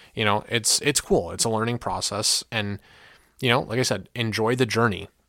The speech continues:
Um, that's kinda what a lot of this is about. And,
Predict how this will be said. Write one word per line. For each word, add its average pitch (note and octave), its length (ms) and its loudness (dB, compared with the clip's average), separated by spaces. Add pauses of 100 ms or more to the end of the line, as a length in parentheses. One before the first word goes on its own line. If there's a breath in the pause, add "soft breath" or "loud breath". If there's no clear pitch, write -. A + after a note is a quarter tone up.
Um, F#2+ 340 -8
that's G2+ 160 -2
kinda A2+ 300 -2
what F#2+ 300 -2
a G#2+ 120 -10
lot F#2+ 240 0
of G2+ 120 -2
this G2 200 2
is G2+ 120 -4
about. F#2+ 400 0
And, G2 400 -6